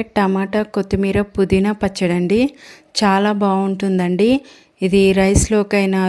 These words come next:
రోటీలోకైనా చాలా చాలా టేస్టీగా ఉంటుంది. దీనికి కావాల్సిన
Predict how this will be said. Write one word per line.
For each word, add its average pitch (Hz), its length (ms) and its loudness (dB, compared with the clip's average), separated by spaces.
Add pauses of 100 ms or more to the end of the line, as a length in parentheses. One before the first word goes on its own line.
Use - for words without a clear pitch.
రోటీలోకైనా 196 720 0 (140)
చాలా 190 340 -2
చాలా 185 280 -2
టేస్టీగా 190 560 -2
ఉంటుంది. 185 420 -2 (640)
దీనికి 196 320 2
కావాల్సిన 196 460 -2